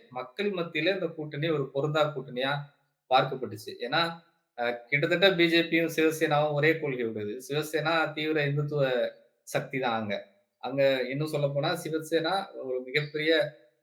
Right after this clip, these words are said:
அ, பலம் வாய்ந்த ஒரு கட்சி. அங்க அவங்க சொன்னா என்ன வேணா நடக்கும், அவங்க இறங்கி அடிப்பாங்க, அப்படி அவங்களுக்கு ஒரு நீண்ட வரலாறு இருக்கு. அதுல இருந்து வந்து இவர் வந்து தேசியவாத காங்கிரஸ் இருக்கிற ஒரு கூட்டணியில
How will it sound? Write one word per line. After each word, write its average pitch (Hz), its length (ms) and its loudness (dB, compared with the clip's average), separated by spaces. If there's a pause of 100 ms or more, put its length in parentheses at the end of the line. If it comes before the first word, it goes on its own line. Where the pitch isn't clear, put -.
அ, 120 360 0
பலம் 143 280 2
வாய்ந்த 156 380 2
ஒரு 147 160 -2
கட்சி. 139 340 -2
அங்க 131 240 2
அவங்க 123 220 0
சொன்னா 131 300 -4
என்ன 131 180 -2
வேணா 131 200 -6
நடக்கும், 127 400 -6
அவங்க 120 240 -6
இறங்கி 127 340 2
அடிப்பாங்க, 120 520 -2 (420)
அப்படி 123 240 -4
அவங்களுக்கு 113 400 -2
ஒரு 117 180 -2
நீண்ட 131 280 -4
வரலாறு 120 360 2
இருக்கு. - 480 -12 (240)
அதுல 160 280 4
இருந்து 175 760 6
வந்து 156 520 2
இவர் 151 160 -2
வந்து 156 220 -2
தேசியவாத 156 680 2
காங்கிரஸ் 135 480 0
இருக்கிற 147 420 0
ஒரு 143 220 0
கூட்டணியில 143 540 -2